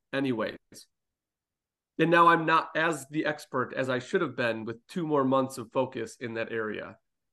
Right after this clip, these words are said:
So it's, uh, it's definitely, like, it, if it's a necessity, obviously need to feed your family,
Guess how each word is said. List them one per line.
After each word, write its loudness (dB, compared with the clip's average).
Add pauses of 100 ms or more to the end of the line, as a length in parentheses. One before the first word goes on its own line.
(300)
So 0 (880)
it's, 2
uh, 6
it's -4
definitely, 2
like, 2
it, -4 (180)
if -2
it's 4
a 2
necessity, 2
obviously 0 (100)
need 2
to -4
feed 0
your -2
family, 0